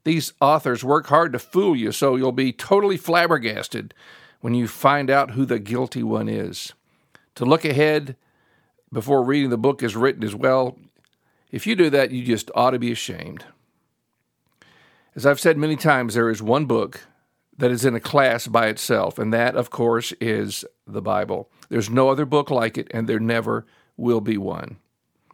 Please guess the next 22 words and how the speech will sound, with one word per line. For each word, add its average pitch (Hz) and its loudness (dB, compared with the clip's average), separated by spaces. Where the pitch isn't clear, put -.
The 120 -10
Bible 147 4
is 120 -2
one 143 2
book 110 0
that 110 -2
you 127 0
should 127 -2
know 110 2
a 117 -2
bit 117 0
about 113 0
before 127 0
you 117 -2
tackle 117 0
it. - -10
It's 110 -8
definitely 147 2
a 110 0
mystery 117 0
to 127 2
those 110 0